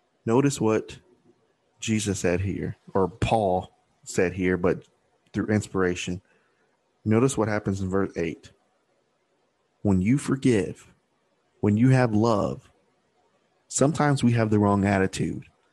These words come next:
Sometimes we have the attitude, "Well, if I forgive them,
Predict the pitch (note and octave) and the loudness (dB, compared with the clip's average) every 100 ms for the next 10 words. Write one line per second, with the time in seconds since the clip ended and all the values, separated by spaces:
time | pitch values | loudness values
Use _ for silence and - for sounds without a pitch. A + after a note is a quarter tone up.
0 | _ _ - C3+ D3+ C#3+ C#3 C3 B2 A2+ | _ _ 0 0 2 2 4 4 4 2
1 | A2+ A#2 A2+ - A2 A2 - G#2 G2+ G2 | 2 2 0 2 2 2 0 0 0 0
2 | - A2 - F#2+ G#2+ A2 A2 A2+ A2+ | -2 -2 -2 0 0 2 2 2 0